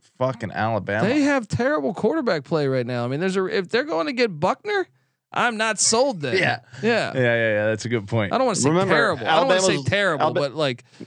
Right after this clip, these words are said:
Speaker 3: Right.
Speaker 2: yeah.
Speaker 1: Buckner's not good.
Speaker 2: Yeah.
Speaker 3: Alabama's lost two or three at Auburn, and the one they won, I think, was, uh, in overtime, four overtime.
Speaker 2: Yeah, and they shoulda lost that game. They
Speaker 3: And it
Speaker 2: shoulda
Speaker 3: wasn't like
Speaker 2: lost
Speaker 3: the,
Speaker 2: that
Speaker 3: it wasn't like these were good
Speaker 2: Yeah.
Speaker 3: Auburn teams.
Speaker 2: Yeah.
Speaker 1: They've really lost two of the last
Speaker 2: Yeah.
Speaker 1: three at Auburn?
Speaker 2: And remember the one was ninety-seven yard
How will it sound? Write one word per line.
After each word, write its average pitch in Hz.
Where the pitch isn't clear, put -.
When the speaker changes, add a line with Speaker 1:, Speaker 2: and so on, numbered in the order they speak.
Speaker 3:
Right. 104
Speaker 2:
yeah. 196
Speaker 1:
Buckner's 185
not 135
good. 92
Speaker 2:
Yeah. 131
Speaker 3:
Alabama's 165
lost 156
two 160
or 156
three 135
at 120
Auburn, 95
and 117
the 113
one 135
they 135
won, 120
I 107
think, 120
was, 104
uh, 101
in 120
overtime, 110
four 147
overtime. 87
Speaker 2:
Yeah, 147
and 123
they 135
shoulda 190
lost 139
that 107
game. 87
They -
Speaker 3:
And 123
it 131
Speaker 2:
shoulda 151
Speaker 3:
wasn't 156
like 175
Speaker 2:
lost 135
Speaker 3:
the, 175
Speaker 2:
that 170
Speaker 3:
it 160
wasn't 185
like 185
these 156
were 151
good 139
Speaker 2:
Yeah. 127
Speaker 3:
Auburn 107
teams. 143
Speaker 2:
Yeah. 147
Speaker 1:
They've 165
really 190
lost 175
two 180
of 175
the 160
last 165
Speaker 2:
Yeah. 143
Speaker 1:
three 170
at 165
Auburn? 175
Speaker 2:
And 170
remember 233
the 208
one 233
was 175
ninety-seven 190
yard 185